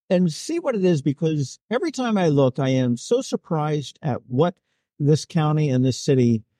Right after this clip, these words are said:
has to offer. Uh, as we're sitting here in the Market House, just over my right shoulder is the Historic Annapolis Museum. It's an absolutely amazing exhibit.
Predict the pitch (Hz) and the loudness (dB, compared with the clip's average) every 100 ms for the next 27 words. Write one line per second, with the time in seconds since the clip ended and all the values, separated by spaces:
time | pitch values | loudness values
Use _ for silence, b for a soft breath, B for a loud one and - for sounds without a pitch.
0 | _ _ _ _ 131 123 113 117 107 104 | _ _ _ _ 0 2 2 0 0 0
1 | - 82 90 - - 113 117 143 139 151 | -4 -8 -10 -10 -6 -4 -4 0 0 2
2 | 143 208 185 180 156 165 151 147 117 - | 2 4 4 2 2 2 2 2 0 -2
3 | 147 165 147 143 131 127 131 120 151 139 | -2 0 2 2 2 2 0 0 0 2
4 | 127 110 _ _ _ - 147 135 131 131 | 0 -2 _ _ _ -2 2 4 4 4
5 | 165 147 143 131 127 127 120 - 131 117 | 4 4 4 4 4 4 2 2 2 4
6 | 117 107 98 98 _ _ - 220 208 202 | 4 2 0 -6 _ _ -20 -8 -4 -2
7 | 202 - 196 185 180 160 151 156 165 160 | -2 0 2 2 0 0 0 0 0 0
8 | 143 135 127 135 104 113 98 87 | -2 -4 -4 -6 0 0 0 -4